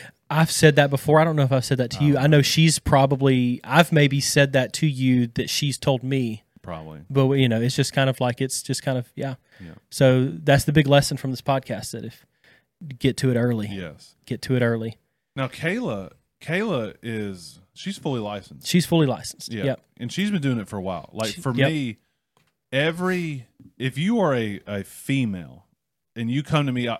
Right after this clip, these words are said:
Speaker 2: talking about counseling, I'm gonna say, "Go see Kayla."
Speaker 1: We appreciate that.
Speaker 2: And now, yeah, you know, I'm trying to put money in your,
Speaker 1: Yeah,
Speaker 2: in your
Speaker 1: that's it.
Speaker 2: account. But really, it's been helpful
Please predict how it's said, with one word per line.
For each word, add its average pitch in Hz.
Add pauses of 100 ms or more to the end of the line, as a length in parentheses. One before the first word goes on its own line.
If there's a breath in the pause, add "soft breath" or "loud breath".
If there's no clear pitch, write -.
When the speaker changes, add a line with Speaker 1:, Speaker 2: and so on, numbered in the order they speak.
Speaker 2:
talking 123
about 110
counseling, 101
I'm 131
gonna 127
say, 104
"Go 101
see -
Kayla." -
Speaker 1:
We 135
appreciate 123
that. 117
Speaker 2:
And 110
now, 110
yeah, 95
you 120
know, 92
I'm 120
trying 170
to 160
put 135
money 110
in 92
your, 87 (140)
Speaker 1:
Yeah, -
Speaker 2:
in 104
your 98
Speaker 1:
that's -
it. 220
Speaker 2:
account. 82
But 123
really, 135 (540)
it's 135
been 147
helpful 117